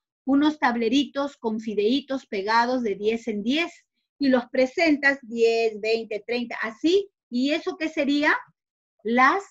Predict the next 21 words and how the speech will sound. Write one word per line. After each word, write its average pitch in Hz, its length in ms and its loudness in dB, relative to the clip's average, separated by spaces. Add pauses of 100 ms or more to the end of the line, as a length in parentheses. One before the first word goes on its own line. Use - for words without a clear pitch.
(460)
decenas, 180 1040 -4
¿verdad? 185 420 -2
Las 202 260 -6
decenas. 165 600 -10 (360)
Y 330 100 2
luego 381 220 4 (200)
de 349 80 0
repente 349 360 -2
haces 320 340 -2
unos 339 300 -6
grupitos 277 680 -2
de 254 120 0
fideitos 254 560 -2
chiquititos 269 680 -8
de 226 120 -2
cien 294 260 -2
en 294 140 2
cien 359 480 0 (240)
y 214 120 -6
pones 247 400 0
ahí 302 420 2